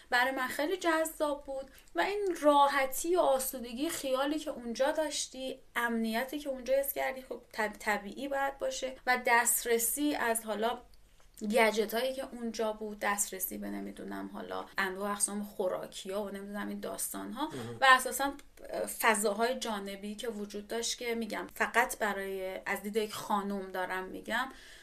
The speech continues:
Speaker 1: تو با خیال راحت مثلاً می‌تونستی یه جای دراز بکشی، استراحت کنی، اگه مسئله‌ای داری یا هر، ام، توی شرایط خاصی هستی، اونجا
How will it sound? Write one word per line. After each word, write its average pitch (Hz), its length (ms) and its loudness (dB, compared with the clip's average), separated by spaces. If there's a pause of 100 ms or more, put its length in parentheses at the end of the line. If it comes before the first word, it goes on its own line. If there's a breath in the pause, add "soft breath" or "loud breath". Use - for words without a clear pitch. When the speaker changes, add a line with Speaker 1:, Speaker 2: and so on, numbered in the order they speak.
(120 loud breath)
Speaker 1:
تو - 120 -2
با 226 100 -2
خیال 220 400 -2
راحت 226 580 -2
مثلاً 196 340 -6
می‌تونستی 208 320 -8
یه 208 60 -6
جای 185 260 -6
دراز 190 440 -2
بکشی، 226 480 -6
استراحت 226 640 -6
کنی، 208 280 -10
اگه 196 180 -8
مسئله‌ای 190 640 -6
داری 214 300 -6
یا 196 220 -8 (100)
هر، 190 420 -2
ام، 180 600 -6 (540)
توی 214 140 -6
شرایط 196 400 2
خاصی 202 420 -2
هستی، 196 520 -4
اونجا 226 260 -4